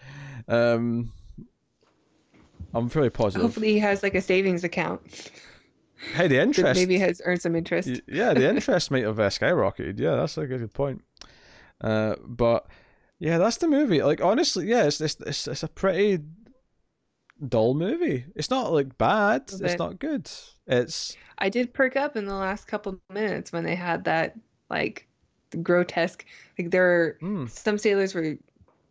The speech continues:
Speaker 2: were, like, horribly burned, and there was one sailor that was in the deck, still alive,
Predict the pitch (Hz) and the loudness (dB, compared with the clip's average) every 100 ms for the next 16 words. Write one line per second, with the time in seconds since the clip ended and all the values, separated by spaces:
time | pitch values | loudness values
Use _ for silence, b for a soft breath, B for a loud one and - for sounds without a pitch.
0 | _ _ 185 170 - 165 165 - 190 185 | _ _ -4 -4 -2 -6 -4 2 4 4
1 | 156 160 175 180 180 - 151 151 B B | 2 2 2 2 0 -2 -2 -4 B B
2 | B 190 180 175 175 180 175 180 180 175 | B 2 2 2 0 2 2 4 2 2
3 | 170 160 151 147 - _ _ _ _ _ | 0 -2 -4 -6 -14 _ _ _ _ _
4 | 196 202 202 180 - 175 214 - - - | 0 2 0 0 0 -2 -4 -12 -20 -10
5 | - 185 185 170 156 160 202 | -4 -2 0 0 0 0 -2